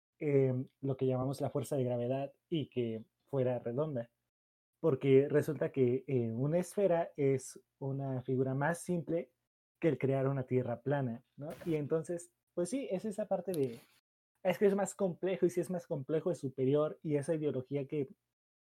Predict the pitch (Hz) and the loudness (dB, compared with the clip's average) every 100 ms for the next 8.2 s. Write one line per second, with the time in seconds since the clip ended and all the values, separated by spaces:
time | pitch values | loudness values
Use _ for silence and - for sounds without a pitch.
0 | - - 131 139 151 - 135 127 131 151 | -10 -2 0 0 -2 -6 -4 -2 -2 -2
1 | 147 147 147 127 135 143 233 - _ _ | -2 -4 -4 -6 -6 -8 -10 -14 _ _
2 | _ _ _ _ _ _ _ _ _ - | _ _ _ _ _ _ _ _ _ -4
3 | 147 139 143 135 135 143 - _ - 190 | -2 -2 -4 2 4 4 0 _ -6 -2
4 | 254 247 247 254 202 233 233 202 214 214 | 0 2 4 2 2 2 2 2 0 0
5 | 196 202 208 175 147 135 160 160 123 131 | 0 0 0 -2 0 2 2 2 -2 -4
6 | - - - 147 131 135 127 123 156 127 | -16 -8 -2 0 0 -2 -4 -4 -4 -4
7 | 117 127 123 147 123 113 113 123 131 143 | -6 -8 -6 -6 -6 -6 -6 -4 -2 -2
8 | - 120 | -4 -10